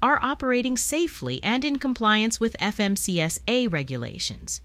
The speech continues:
If you're a new motor carrier, you'll need to pass a safety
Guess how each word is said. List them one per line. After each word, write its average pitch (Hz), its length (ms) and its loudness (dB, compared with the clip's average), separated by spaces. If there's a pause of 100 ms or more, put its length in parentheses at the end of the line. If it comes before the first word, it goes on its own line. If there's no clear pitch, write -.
If 240 160 4
you're 320 180 6
a 294 40 4
new 190 160 4
motor 233 300 2
carrier, 151 500 -2
you'll 233 300 2
need 247 260 2
to 254 80 -4
pass 220 360 0
a 220 60 0
safety 247 460 0